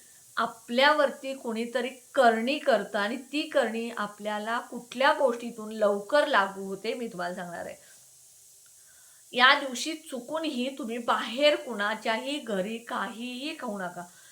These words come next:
नियमच पाळा. अमावस्या आणि पौर्णिमा परान्न खायचं नाही. तुम्ही हॉटेलमध्ये जाऊन खावा, बाहेर स्वतःच्या पैशाने खावा, पण परान्न खायचं नाही. म्हणजे दुसऱ्यानं, शेजारच्या व्यक्ती असू द्यात, पाहुणे असू द्यात,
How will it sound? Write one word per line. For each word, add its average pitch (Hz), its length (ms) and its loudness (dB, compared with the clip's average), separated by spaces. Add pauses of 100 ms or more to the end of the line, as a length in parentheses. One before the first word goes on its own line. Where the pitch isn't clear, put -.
(140)
नियमच 302 400 2
पाळा. 180 240 0 (360)
अमावस्या 247 460 0
आणि 226 160 -4
पौर्णिमा 208 600 -4 (640)
परान्न 233 540 6
खायचं 226 520 -4
नाही. 185 240 -4
तुम्ही 262 180 -6
हॉटेलमध्ये 262 680 -2
जाऊन 240 220 -2
खावा, 233 300 0
बाहेर 226 420 0
स्वतःच्या 233 480 -2
पैशाने 247 580 -2
खावा, 208 320 -2 (500)
पण 302 180 8
परान्न 226 640 4
खायचं 285 300 0
नाही. 277 120 -2
म्हणजे 285 200 -4
दुसऱ्यानं, 240 800 0
शेजारच्या 226 600 2
व्यक्ती 226 280 -2
असू 233 260 0
द्यात, 220 240 -2
पाहुणे 240 340 4
असू 254 280 -2
द्यात, 220 260 2